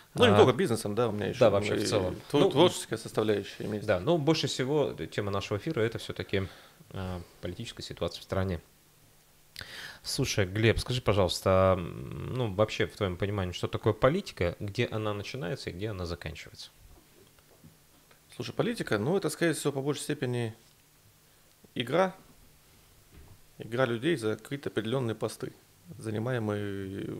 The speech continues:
Speaker 1: во власти. Вот что такое политика. В принципе, в этом слове ничего хорошего, можно сказать, нету.
Speaker 2: Ну, слушай, смотри, вот у меня, ли-, для меня лично, да, что такое политика? Политика — это некое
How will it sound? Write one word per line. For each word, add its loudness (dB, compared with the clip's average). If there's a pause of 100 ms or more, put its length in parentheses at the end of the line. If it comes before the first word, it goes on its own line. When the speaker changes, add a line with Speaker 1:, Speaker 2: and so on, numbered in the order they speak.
Speaker 1:
во 2
власти. -4 (1200)
Вот 2
что -2
такое -8
политика. -8 (960)
В -12
принципе, 0
в 2
этом -2
слове 2 (300)
ничего -6
хорошего, -2
можно -8
сказать, -10
нету. -8 (800)
Speaker 2:
Ну, -6
слушай, -6
смотри, -2
вот -2
у -2
меня, 0
ли-, -4
для -6
меня -2
лично, -6
да, -4 (120)
что -6
такое -8
политика? -4
Политика — -6
это -6
некое -2